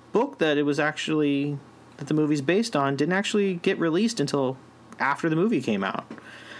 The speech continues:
So, um, it's kinda strange, but they had their notes and they put this movie together. It takes place in nineteen seventy-one and stars, um, Matt Dillon as Bob.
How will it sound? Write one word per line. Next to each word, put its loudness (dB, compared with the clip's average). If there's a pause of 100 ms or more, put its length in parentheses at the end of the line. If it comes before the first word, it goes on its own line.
(300)
So, 2
um, 0
it's -14
kinda -2
strange, 0
but 0 (200)
they 0 (320)
had -2
their 2
notes 0
and 2
they 0
put -6
this -2
movie 2
together. 0
It -2
takes 0
place 0
in 0
nineteen 0
seventy-one 0 (1500)
and 0
stars, 0 (720)
um, -2 (160)
Matt 0
Dillon 0 (420)
as 0 (840)
Bob. 0